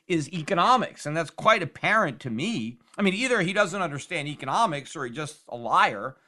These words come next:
uh, but either way, you know, it's not, it's not a good, you know, range of possibilities. 'Cause one of the things that, that he said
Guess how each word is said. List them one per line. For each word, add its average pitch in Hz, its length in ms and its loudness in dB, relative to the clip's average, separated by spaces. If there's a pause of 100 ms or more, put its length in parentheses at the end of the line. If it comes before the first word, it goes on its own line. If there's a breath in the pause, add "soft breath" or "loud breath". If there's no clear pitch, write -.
(160 soft breath)
uh, 123 120 2
but 143 160 -6
either 160 260 -4
way, 156 380 2
you 151 160 -8
know, 123 160 -6
it's - 180 -12
not, 143 320 2 (220 soft breath)
it's - 180 -12
not 160 180 2
a 127 60 -2
good, 135 400 -2
you 147 60 -8
know, 120 80 -6
range 147 400 0
of 127 100 -4
possibilities. 143 920 -2 (360)
'Cause 165 160 -2
one 220 120 2
of 277 80 2
the 240 80 2
things 180 340 -4
that, 156 280 -2
that 143 180 -4
he 127 160 -10
said 135 600 -2